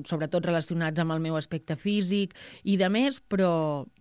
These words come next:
però afortunadament jo, jo no n'he estat víctima, però és que és una vi-, és una tònica habitual i hem també normalitzat durant molt temps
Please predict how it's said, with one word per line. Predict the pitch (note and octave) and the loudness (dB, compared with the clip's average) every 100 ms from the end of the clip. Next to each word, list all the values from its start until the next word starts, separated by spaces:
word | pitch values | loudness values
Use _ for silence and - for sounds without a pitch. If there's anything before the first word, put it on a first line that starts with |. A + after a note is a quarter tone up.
| - | -10
però | F3 F3 E3 C#3+ | -2 0 0 0
afortunadament | B2+ D#3 F3+ - F3+ E3+ F3+ F3+ F3 F3+ E3+ E3+ | -2 -4 -4 -2 0 2 2 2 2 0 -2 -2
jo, | E3+ E3+ | -2 0
jo | C3+ F3 | 0 0
no | F3 F3+ | 2 0
n'he | |
estat | E3+ - D#3 - - - - - | 0 -2 -6 -8 -20 -20 -20 -6
víctima, | F3 D#3 - C#3+ C3 | -4 -2 -2 -4 -4
però | - D#3 D3 C#3+ | -4 -2 0 -2
és | C#3+ | -4
que | - | -4
és | E3+ | 0
una | F#3 E3+ | 2 2
vi-, | D#3+ D3 - | 0 -4 -6
és | D3 | -4
una | F3 F#3 | 0 0
tònica | E3+ D#3+ D3 | 0 -2 -4
habitual | C3+ C3+ C#3+ E3 F3 | -6 -4 -2 0 2
i | D#3 | 0
hem | D#3+ | 0
també | - D3+ D#3+ A3+ | -2 -2 2 4
normalitzat | A3+ F3+ E3+ D3+ D3+ C#3+ F3+ G3+ B3+ G3 | 4 2 0 0 -2 0 2 2 0 -2
durant | D#3+ D#3 D#3+ | 0 0 0
molt | D#3 D#3 | -2 -2
temps | G#3 A#3+ D4+ | -2 0 -2